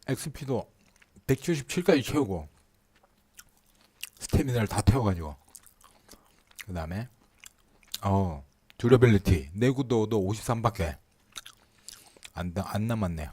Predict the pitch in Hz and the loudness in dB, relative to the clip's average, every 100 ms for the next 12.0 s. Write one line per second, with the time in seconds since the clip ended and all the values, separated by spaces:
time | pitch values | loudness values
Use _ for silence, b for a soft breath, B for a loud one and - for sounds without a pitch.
0 | - _ 107 123 131 147 104 113 123 107 | -18 _ -2 0 0 -2 -2 0 0 0
1 | - 123 110 101 90 76 - _ 101 90 | -2 -4 -2 -2 -4 -6 -14 _ -10 -4
2 | 156 165 156 131 104 117 127 113 85 85 | -2 2 4 2 2 -2 0 0 0 -4
3 | 87 76 - _ _ _ B B B - | -4 -6 -10 _ _ _ B B B -20
4 | _ 104 - 101 - 135 107 87 85 78 | _ -12 -6 -6 -4 -2 -2 -2 -6 -8
5 | 73 69 _ _ _ - 90 92 - - | -10 -12 _ _ _ -12 -8 -8 -8 -8
6 | 113 113 117 98 78 - 71 - _ _ | -8 -6 -8 -8 -10 -12 -18 -20 _ _
7 | _ _ _ _ _ _ _ _ - B | _ _ _ _ _ _ _ _ -20 B
8 | B B B B B 92 98 98 95 101 | B B B B B -10 -6 -4 -4 -4
9 | 127 127 - - 123 123 98 180 139 113 | -4 -4 -8 -4 -2 2 4 6 6 4
10 | 104 87 - 95 95 107 127 104 90 78 | 2 0 -6 -6 0 0 2 0 -2 -4
11 | - 95 80 80 110 110 113 139 170 | -8 -8 -8 -10 -6 -2 0 -2 -2